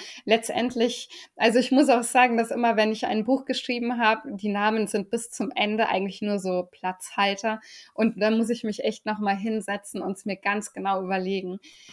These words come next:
Ähm, weil vor allem für meine Haupt-, äh, Darsteller, also meine Protagonisten, möchte ich halt wirklich Namen, die mir richtig gut gefallen oder die halt auch gut zur Geschichte passen.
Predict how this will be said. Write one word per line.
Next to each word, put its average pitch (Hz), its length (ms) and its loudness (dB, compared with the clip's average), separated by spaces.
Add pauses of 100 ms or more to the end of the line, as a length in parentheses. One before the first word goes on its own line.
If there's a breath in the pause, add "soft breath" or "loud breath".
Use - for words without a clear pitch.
(140 loud breath)
Ähm, 185 240 0
weil 196 120 4
vor 190 200 0
allem 208 200 6
für 208 140 -4
meine 190 420 0
Haupt-, - 420 -4 (240)
äh, 202 180 0
Darsteller, 202 540 0
also 190 180 -2
meine 190 240 -2
Protagonisten, 214 1000 -4 (240 loud breath)
möchte 208 280 -2
ich - 120 -8
halt 202 140 -2
wirklich 196 340 -6
Namen, 196 460 0
die 196 120 -10
mir 190 240 0
richtig 208 340 -6
gut 202 200 -10
gefallen 202 500 -2
oder 190 180 0
die 196 200 -4
halt - 180 -2
auch - 140 -10
gut 208 220 -8
zur 214 100 -6
Geschichte - 460 -8
passen. 180 580 -10